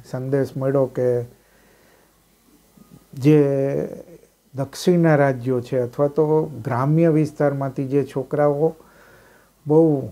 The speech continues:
હોશિયાર છે, તેજસ્વી છે, પણ અંગ્રેજી ભાષાના કારણે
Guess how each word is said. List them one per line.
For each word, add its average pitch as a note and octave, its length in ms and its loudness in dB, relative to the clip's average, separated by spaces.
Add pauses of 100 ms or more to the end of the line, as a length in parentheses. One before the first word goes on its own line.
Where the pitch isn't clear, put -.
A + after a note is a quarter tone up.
હોશિયાર D3 580 4
છે, C#3 180 -2
તેજસ્વી C#3 720 0
છે, A#2 360 -10
પણ C#3+ 280 -10
અંગ્રેજી E3+ 520 2
ભાષાના C3+ 580 0
કારણે C3+ 720 -2